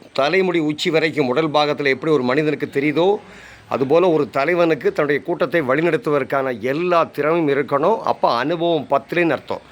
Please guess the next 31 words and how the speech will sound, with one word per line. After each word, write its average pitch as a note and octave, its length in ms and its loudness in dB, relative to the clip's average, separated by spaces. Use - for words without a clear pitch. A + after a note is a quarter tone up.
அப்ப D3 220 0
அனுபவம் E3 640 0
பட்டுட்டு E3+ 380 -2
தான் G#3+ 200 0
அரசியலுக்கே D#3+ 500 -2
வரணும். A#2+ 360 0
அனுபவமே F3+ 440 4
இல்லாம F#3+ 340 0
டபால்னு E3 480 2
அரசியல் D3+ 360 -2
எட்டி D3 160 -4
குதிச்சாச்சு C3+ 540 -2
அப்படின்னா B2+ 240 -2
அப்புறம் A3+ 340 0
இது D#3 120 0
போன்ற D#3 480 2
அவலங்கள் D#3+ 520 0
எல்லாத்தையும் D3 440 -4
சந்திக்கத்தான் C#3 680 -2
து-, - 300 -18
இது A#2 140 -8
வந்து C#3+ 240 2
அவங்க C#3+ 300 0
சதி D3 240 -4
பண்ணாங்க, D3 380 0
எ-, D3 440 4
எதிர்த்து D3+ 240 0
எதிர்க்கட்சி, D3+ 520 -2
ஆளும் D3+ 300 2
கட்சி, D3 340 -2
அவங்க, D3 520 0